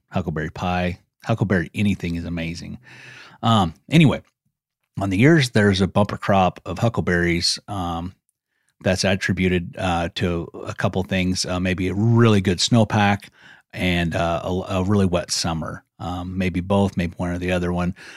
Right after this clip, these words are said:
but, uh, those huckleberries to, to, to do really well, they need a lot of, of moisture. And sometimes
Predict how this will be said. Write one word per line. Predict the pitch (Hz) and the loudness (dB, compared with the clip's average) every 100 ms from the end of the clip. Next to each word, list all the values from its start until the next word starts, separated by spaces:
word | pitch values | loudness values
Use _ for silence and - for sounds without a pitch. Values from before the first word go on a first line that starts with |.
| - | -8
but, | - 85 80 - | 0 2 0 -2
uh, | 82 67 | -2 -2
those | 107 98 | -2 2
huckleberries | 147 156 104 98 90 | 4 4 4 4 2
to, | - 85 90 - | -2 -4 -6 -6
to, | 90 95 98 | -4 -4 -8
to | - | -12
do | 85 101 | -4 -2
really | 92 98 92 | 0 2 0
well, | 85 85 82 | 0 -2 -2
they | 87 | -2
need | 90 | -2
a | 90 | -2
lot | 85 85 | -2 -2
of, | 82 - - | -4 -8 -8
of | 82 82 80 | -8 -8 -8
moisture. | 90 87 - - 85 | -4 -4 -4 -6 -6
And | 92 | 0
sometimes | 139 202 160 131 123 | 0 4 4 4 0